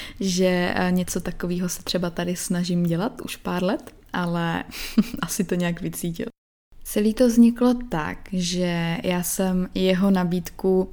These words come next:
slušně odmítla, načež on mi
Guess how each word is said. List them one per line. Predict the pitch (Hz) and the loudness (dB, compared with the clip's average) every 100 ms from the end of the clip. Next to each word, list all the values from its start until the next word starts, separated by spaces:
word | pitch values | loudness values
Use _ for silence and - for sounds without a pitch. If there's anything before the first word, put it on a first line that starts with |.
| - - | -12 -10
slušně | - 185 - 202 196 | -4 -2 2 2 2
odmítla, | 180 170 170 170 - 180 202 - - - - - 190 | 0 2 2 0 -2 -2 -2 -6 -18 -20 -20 -6 0
načež | 185 175 - 180 180 180 - | 0 0 2 4 4 2 0
on | 185 | 2
mi | 185 | 4